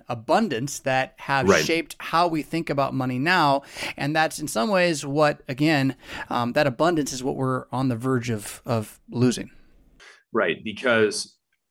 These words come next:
Speaker 2: when you think about abundance, you need to think in, in terms of multiple forms of abundance. So when Quigley is talking in Tragedy and Hope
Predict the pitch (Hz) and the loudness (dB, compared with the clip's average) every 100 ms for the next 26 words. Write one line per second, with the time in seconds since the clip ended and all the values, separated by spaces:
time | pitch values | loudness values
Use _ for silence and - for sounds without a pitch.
0 | _ 120 117 107 147 147 151 104 98 95 | _ -4 -4 -2 -2 0 0 0 0 -2
1 | 92 87 - - - 98 98 98 98 101 | -2 -4 -8 -10 -4 0 0 -2 -2 -2
2 | 98 - - 87 82 80 78 - - - | -2 -4 -2 0 0 -2 -8 -12 -20 -20
3 | _ 101 101 101 98 90 85 - 95 92 | _ -8 -6 -4 -2 -2 -4 -4 -4 -4
4 | 80 95 95 - 85 - 107 92 90 90 | -2 0 0 -2 -6 -4 0 2 2 -4
5 | 82 78 71 69 - 80 - - 92 85 | -6 -4 -4 -4 -10 -8 -4 2 4 4
6 | - - - - _ - 98 98 95 87 | 0 -10 -20 -20 _ -4 0 0 0 -4
7 | - - 117 110 107 92 82 - 110 110 | -10 -6 -4 0 2 2 0 0 0 0
8 | 92 87 101 85 90 82 78 71 - 120 | -4 -4 -2 -2 -2 -4 -4 -4 2 4
9 | 92 - | 4 -2